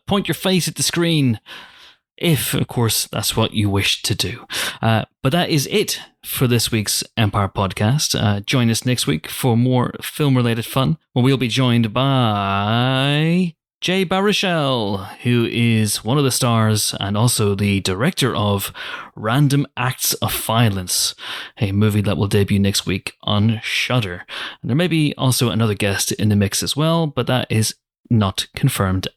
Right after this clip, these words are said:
as of yet. But Jay Baruchel, very, very excited about that indeed. But until then, until we meet again, until that auspicious occasion, it is goodbye from Frito Pandeo himself,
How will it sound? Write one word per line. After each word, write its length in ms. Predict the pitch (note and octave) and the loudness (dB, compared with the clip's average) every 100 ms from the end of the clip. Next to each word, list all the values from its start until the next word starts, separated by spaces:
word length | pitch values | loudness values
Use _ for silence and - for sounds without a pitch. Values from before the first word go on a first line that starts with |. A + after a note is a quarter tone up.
| - | -6
as 260 | F#2 F#2 G2+ | -4 0 0
of 180 | G#2+ | 0
yet. 260 | A#2+ G2+ - | 0 -2 -4
But 100 | - | -6
Jay 200 | - E3+ | -2 -2
Baruchel, 580 | E3 D#3+ E3+ D3+ A2+ G2+ | -2 -2 0 0 -2 -4
very, 240 | - E3 | -2 -2
very 280 | E3 D#3 - | 0 0 0
excited 460 | - - B2 A#2+ - - | -2 0 2 0 -6 -10
about 340 | - A2 A2 - | -2 2 2 0
that 300 | G#2 G2+ - - - - - | 0 0 -4 -10 -10 -10 -6
indeed. 560 | A2 A2 G2+ F#2 - - - - - | 0 2 2 -2 -6 -10 -10 -10 -4
But 120 | D#3 | 0
until 340 | E3+ - F3 | 0 2 2
then, 340 | D#3+ F#3+ F#3+ D3 - | 2 2 0 -2 0
until 420 | B2+ - - D3 | 0 0 0 2
we 100 | C3+ C3+ | 2 2
meet 160 | B2+ | 2
again, 280 | A2+ C3 D3 | 2 0 2
until 300 | B2 - C3 | 0 2 2
that 120 | A#2+ | 2
auspicious 500 | A2+ - C3 - G#2+ | 0 -2 0 0 -2
occasion, 500 | A2+ - A#2+ G#2+ A2+ - | -2 0 2 2 0 0
it 120 | G#2+ | -4
is 140 | G#2 | -2
goodbye 800 | - C3+ C#3+ C#3+ G2+ - - - _ _ _ - | 0 0 2 0 0 -4 -8 -12 _ _ _ -8
from 220 | - C3 | 0 0
Frito 500 | - G3+ G#3+ A3 G3+ | 0 -2 0 2 0
Pandeo 600 | F3+ F#3+ F3+ F#3+ F3+ D#3+ | 2 0 2 2 2 4
himself, 800 | C#3+ C3+ C#3+ B2+ G#2+ - - | 4 4 2 2 2 -2 -6